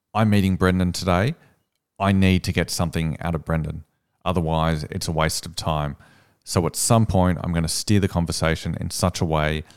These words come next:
that I can try to get something out of Brendan." And I understand why people do that, and I don't hold it against people for doing that. But the problem is, if I had met you or, or when you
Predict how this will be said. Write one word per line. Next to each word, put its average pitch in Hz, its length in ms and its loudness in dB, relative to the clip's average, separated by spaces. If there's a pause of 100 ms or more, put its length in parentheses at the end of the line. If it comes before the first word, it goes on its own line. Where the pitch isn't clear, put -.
(400)
that 87 120 0
I 80 140 2
can 82 220 -4
try - 320 -2
to 82 80 -2
get 82 140 -2
something 78 280 -4
out 78 100 -2
of 78 100 -4
Brendan." 76 340 -4 (840)
And 117 120 4
I 110 160 6
understand 104 500 2
why 85 140 2
people 87 340 0
do 92 160 4
that, 80 300 0
and 95 100 0
I 85 80 2
don't 87 220 2
hold 98 320 2
it 85 100 -4
against 107 340 2
people 85 320 -4
for 135 280 0
doing 95 320 -2
that. 82 200 0 (380)
But 95 140 0
the 92 40 -2
problem 98 380 2
is, 90 380 0 (440)
if - 180 -2 (440)
I 107 120 2
had 98 120 2
met 90 180 0
you 127 280 4
or, 85 300 2
or 92 60 0
when 90 180 4
you 101 220 6